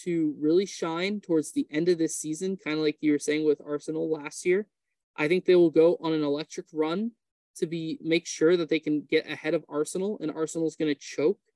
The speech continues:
the Champions League by a narrow margin. And Uni-, and United will finally be back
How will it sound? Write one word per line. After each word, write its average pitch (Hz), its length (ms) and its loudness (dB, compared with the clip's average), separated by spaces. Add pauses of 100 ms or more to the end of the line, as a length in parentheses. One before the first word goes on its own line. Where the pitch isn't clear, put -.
(200)
the - 80 -20
Champions 175 480 -2
League 208 240 0 (380)
by 151 140 0
a 143 40 2
narrow 139 220 -2
margin. 135 480 -6 (640)
And 156 140 4
Uni-, 156 380 4
and 147 300 4
United 147 420 2
will 143 140 -2 (140)
finally 160 360 0
be 147 160 -2
back 147 360 -4